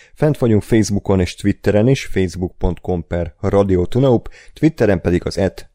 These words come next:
Radio Tunaup néven tudtok minket megtalálni, és Ákost is megtaláljátok Twitteren, nem más néven, mint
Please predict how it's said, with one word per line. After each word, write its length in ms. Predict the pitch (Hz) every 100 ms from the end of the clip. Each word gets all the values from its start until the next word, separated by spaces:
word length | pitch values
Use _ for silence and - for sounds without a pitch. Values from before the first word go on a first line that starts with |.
| _
Radio 360 | 104 101 92
Tunaup 300 | 85 90 85
néven 300 | 85 85 85
tudtok 300 | - 80 82
minket 280 | 90 82 92
megtalálni, 520 | 92 92 - 85 -
és 180 | - 120 -
Ákost 460 | 175 - 107 -
is 100 | 92
megtaláljátok 600 | 90 80 82 65 - -
Twitteren, 460 | - 120 - 95 57
nem 160 | 82
más 220 | 67 50 -
néven, 300 | - - -
mint 400 | 165 - -